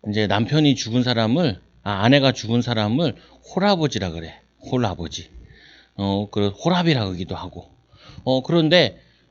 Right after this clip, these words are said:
나 아내가 죽고 이제 아이는 더 낳을 수 없죠. 아들 하나 있고.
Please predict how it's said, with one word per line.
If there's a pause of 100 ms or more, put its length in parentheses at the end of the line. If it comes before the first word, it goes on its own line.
나
아내가
죽고
이제 (360)
아이는
더
낳을
수
없죠.
아들
하나
있고.